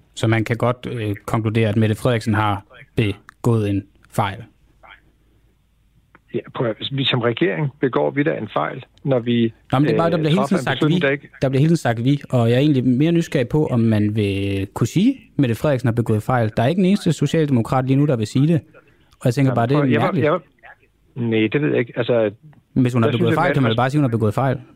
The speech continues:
Speaker 1: Så er den vel ikke
Speaker 2: Nå, prøv at
Speaker 1: længere.
Speaker 2: høre. Jamen, med al respekt, øh, øh,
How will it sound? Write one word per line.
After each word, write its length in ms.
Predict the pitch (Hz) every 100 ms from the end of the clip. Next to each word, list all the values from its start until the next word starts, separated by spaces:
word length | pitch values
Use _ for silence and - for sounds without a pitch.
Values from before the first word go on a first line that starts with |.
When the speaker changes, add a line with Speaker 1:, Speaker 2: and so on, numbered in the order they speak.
| -
Speaker 1:
Så 120 | -
er 40 | 127
den 120 | 117
vel 100 | 117
ikke 120 | 123
Speaker 2:
Nå, 40 |
prøv 100 | 113
at 40 | 110
Speaker 1:
længere. 120 | 143
Speaker 2:
høre. 100 | - - _ _ _ _ _ -
Jamen, 300 | 117 120 - 131
med 160 | 131
al 240 | 131 143 160
respekt, 500 | 143 - 139 139 - -
øh, 520 | 131 113 107 107 107 123 _ _ - -
øh, 420 | 120 113 107